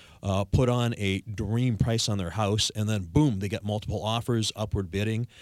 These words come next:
Uh, that happened for a few years here in, uh, Victoria. I'm not sure we're ever gonna see that market again, by the way, 'cause that were, that really was crazy time. We're getting back to normal now, right now. A little more inventory in the marketplace.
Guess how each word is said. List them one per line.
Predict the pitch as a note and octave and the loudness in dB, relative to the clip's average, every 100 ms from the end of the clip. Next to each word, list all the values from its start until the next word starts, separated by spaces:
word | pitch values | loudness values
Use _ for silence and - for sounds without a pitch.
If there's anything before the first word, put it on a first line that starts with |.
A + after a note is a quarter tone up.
| - - - | -20 -16 -6
Uh, | F#2 F#2 | -2 -2
that | F2 G#2+ C3 | -2 -2 -2
happened | G2+ A2+ C#3 C3 G#2+ | -2 -2 0 -2 -2
for | - A2 | 0 0
a | G#2+ | 0
few | G2+ - B2+ | -4 2 4
years | B2 A2 G#2+ | 6 4 2
here | - G#2+ G#2+ G#2 | 2 2 2 0
in, | G#2+ F#2+ F#2+ F#2+ | 0 -2 -2 -2
uh, | G2 | -4
Victoria. | F2 F2+ - G#2 - | -4 -6 -4 -4 -2
I'm | C#4 | 0
not | C#4+ D3+ | 2 2
sure | - D3 | 2 2
we're | A2+ | 2
ever | A2 C3 | 2 2
gonna | C3 | 2
see | A2+ C3 | 2 0
that | B2+ | -2
market | A2 C3 A2+ | -4 -2 -2
again, | A2+ D#3+ | 0 0
by | F2 | -2
the | D#2 | -2
way, | D#2 B2 - - - - | -4 -4 -8 -20 -10 -2
'cause | G2 | 0
that | A#2 E3+ | 2 0
were, | G3 G3+ - | 0 -2 0
that | F#3+ | -2
really | A#2 D3+ F#3+ | 0 0 0
was | E3+ | 0
crazy | - - D#3+ C#3+ | 0 0 2 2
time. | A#2 D#3+ D#3 | 0 0 0
We're | G2+ | 2
getting | C#3 G#3 D3+ | 2 2 0
back | - C3 F3 - | -2 0 -2 -2
to | - | 0
normal | A2+ B2+ D3+ G#2+ | 2 2 2 2
now, | F2 E2+ G#2+ - - - | 0 -2 -6 -14 -20 -4
right | G2 F#2 | -2 0
now. | G2 F#2 F2+ F2+ | 0 0 0 0
A | G#2+ | 2
little | A2 C3+ | 4 4
more | A#2 A2+ | 4 2
inventory | A2 B2 C#3 C3 C3 | 2 2 2 2 2
in | |
the | G#2+ | 2
marketplace. | G2 A#2 G2+ - A2 A#2+ - | 0 0 -2 0 2 2 -2